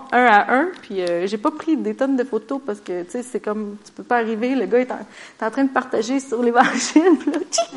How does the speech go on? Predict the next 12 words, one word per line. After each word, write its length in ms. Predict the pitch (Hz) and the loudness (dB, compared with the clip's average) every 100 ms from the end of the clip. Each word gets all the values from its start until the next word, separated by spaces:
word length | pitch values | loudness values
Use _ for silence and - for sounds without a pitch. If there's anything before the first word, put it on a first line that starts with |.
| - | -2
tchic, 300 | 622 - - | 0 0 -2
tchic, 300 | 640 807 - | -4 -2 0
là. 160 | 571 | 2
<laughs> 1800 | - - - - 719 571 - - 605 - 523 508 - - 381 762 740 523 - | 2 -2 -2 4 6 6 4 6 6 6 2 2 2 -10 -6 0 0 2 4
Moi, 100 | 359 | 4
j'ai 220 | 427 370 | 6 8
réussi 200 | 320 330 | 8 8
à 80 | - | 8
la 140 | 302 277 | 8 6
prendre 360 | 277 320 339 | 6 6 8
de 140 | 269 240 | 6 6
loin. 220 | 233 | 6